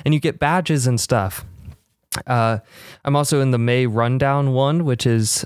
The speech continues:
uh, you run fifty miles by the end of May. And if I continue my streak with the five K May, I will be much further than fifty miles. Uh, so that one will work. I'm at eighteen point six miles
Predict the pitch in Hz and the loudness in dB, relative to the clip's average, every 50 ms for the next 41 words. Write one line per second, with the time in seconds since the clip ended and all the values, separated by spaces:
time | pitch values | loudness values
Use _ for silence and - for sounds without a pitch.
0 | - - 120 113 110 107 107 107 107 107 110 117 117 117 117 113 110 - 127 123 | -4 -2 0 2 2 2 2 2 0 0 0 0 2 2 2 0 0 0 0 0
1 | - - 123 117 117 113 117 123 131 127 - - 127 117 110 113 110 110 110 110 | 0 0 2 2 2 2 2 0 0 -2 -2 -2 0 0 2 2 2 2 2 0
2 | 110 104 110 110 110 127 151 156 - - - - - _ 123 117 113 110 107 107 | 0 0 0 0 0 0 0 -2 -4 -10 -18 -20 -10 _ -2 0 2 2 0 -2
3 | - - _ - - - - - - - _ _ - 185 175 - 156 143 139 - | -4 -10 _ -20 -20 -18 -18 -20 -20 -20 _ _ -2 0 0 2 0 0 0 0
4 | 143 135 127 143 139 131 131 123 117 120 120 117 - - 135 120 113 - 123 113 | -2 -2 0 0 2 2 2 2 2 0 0 -2 0 0 0 0 0 0 -2 -2
5 | - 123 - - 123 117 110 - - - 123 120 113 113 117 117 120 139 151 - | -2 -4 -2 0 0 0 0 -4 -2 0 0 2 2 2 2 2 2 2 0 0
6 | - 120 127 127 123 127 120 110 127 123 123 123 123 120 - - - _ _ _ | 0 0 0 2 2 0 0 2 2 2 2 2 0 -2 -4 -10 -20 _ _ _
7 | _ _ _ _ _ _ _ _ _ _ _ _ _ _ _ _ _ 160 180 180 | _ _ _ _ _ _ _ _ _ _ _ _ _ _ _ _ _ 0 0 0
8 | 165 - - - - - - - _ _ _ - - - 147 139 135 131 123 127 | 0 0 -2 -4 -4 -6 -12 -20 _ _ _ -20 -6 -2 0 0 2 2 2 2
9 | 120 120 107 117 113 110 - - 120 110 - - 110 107 104 104 101 101 101 101 | 0 0 0 0 0 -2 -2 -2 -2 -2 0 0 0 2 2 2 2 2 2 2
10 | 104 110 123 135 - - - - - _ _ _ _ _ _ _ _ _ _ _ | 2 2 0 0 -2 -6 -8 -12 -18 _ _ _ _ _ _ _ _ _ _ _
11 | 123 113 113 110 - 131 123 131 123 117 120 120 113 110 107 101 107 107 110 107 | 0 0 0 0 0 2 2 2 2 2 2 2 2 2 2 2 2 0 0 0
12 | - - 127 127 120 - - 131 131 - - 135 123 117 - 117 110 - - - | -2 -2 0 0 0 0 -2 -2 -2 0 0 0 0 0 0 -2 -2 -2 -2 0
13 | - 131 127 - - 120 113 104 101 98 - 117 120 - - | 0 0 0 0 -2 0 0 2 2 2 0 0 -2 -4 -8